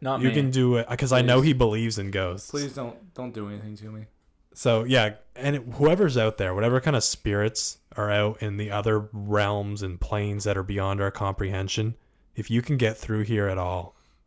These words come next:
Speaker 2: please go for Logan McDougal.
Speaker 3: Stop looking at me <laughs> when you say that.
Speaker 2: <laughs> Me too. Come get me.
Speaker 3: Yeah, get Will. Don't get me.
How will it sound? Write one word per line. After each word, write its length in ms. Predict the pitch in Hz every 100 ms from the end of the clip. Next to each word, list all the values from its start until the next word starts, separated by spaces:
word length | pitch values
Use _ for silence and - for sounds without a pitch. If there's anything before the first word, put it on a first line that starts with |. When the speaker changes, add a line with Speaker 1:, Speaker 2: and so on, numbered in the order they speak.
| _
Speaker 2:
please 480 | - 110 107 95 -
go 180 | 101 95
for 180 | -
Logan 380 | 101 101 104 110
McDougal. 320 | 110 110 107 101
Speaker 3:
Stop 360 | 104 175 202 185
looking 320 | 208 311 349
at 200 | 214 208
me 80 | 190
<laughs> 20 |
when 120 | 180 -
you 120 | 220
say 300 | - - 190
that. 1040 | - - - - - 156 - 127 - 170 - - - -
Speaker 2:
<laughs> 600 | - - - - - -
Me 180 | 135 185
too. 320 | - 117 95
Come 200 | 160 180
get 220 | 185 147
me. 240 | 120 104 87
Speaker 3:
Yeah, 80 | 110
get 180 | 180 170
Will. 240 | 135 101
Don't 200 | - 135
get 120 | 139
me. 200 | 113 92